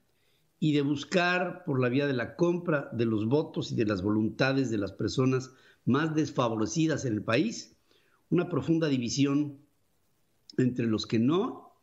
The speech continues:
y entre los que sí tienen, haciendo sentir a los que no tienen,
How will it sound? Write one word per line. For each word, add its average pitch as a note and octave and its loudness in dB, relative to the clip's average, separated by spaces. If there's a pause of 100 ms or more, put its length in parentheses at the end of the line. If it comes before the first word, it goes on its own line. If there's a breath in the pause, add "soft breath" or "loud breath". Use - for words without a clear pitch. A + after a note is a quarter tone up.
(140)
y A#2 2
entre G#2+ -2
los G2+ 0
que A2 -2
sí A#2+ 0
tienen, G#2 0 (800 soft breath)
haciendo A3 2
sentir D3 0
a B2+ 0
los A2 -2
que A#2+ -2
no D#3+ 0
tienen, A#2+ -2